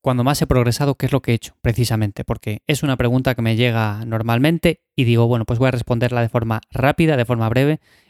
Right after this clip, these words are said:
en un episodio", y estoy seguro de que además lo vais a poder aplicar a vuestro entrenamiento. Antes de nada, como siempre, os recuerdo que me encontráis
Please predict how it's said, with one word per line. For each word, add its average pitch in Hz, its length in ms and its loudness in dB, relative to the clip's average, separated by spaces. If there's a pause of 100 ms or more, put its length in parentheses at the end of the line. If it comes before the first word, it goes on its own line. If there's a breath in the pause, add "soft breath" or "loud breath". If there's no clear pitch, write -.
en 117 100 -4
un 117 100 -2
episodio", 156 560 2 (240)
y 123 120 0
estoy 127 180 0
seguro 120 320 2
de 117 100 0
que 110 240 -8
además 117 400 -2
lo 123 100 2
vais 120 180 0
a - 40 -4
poder 117 200 -4
aplicar 117 500 -4
a 123 100 -4
vuestro 110 380 0
entrenamiento. 110 680 -2 (420 soft breath)
Antes 156 260 2
de 147 80 4
nada, 156 200 4
como 143 140 2
siempre, 143 220 0
os 131 60 2
recuerdo 131 260 2
que 127 60 0
me 127 80 0
encontráis 123 480 0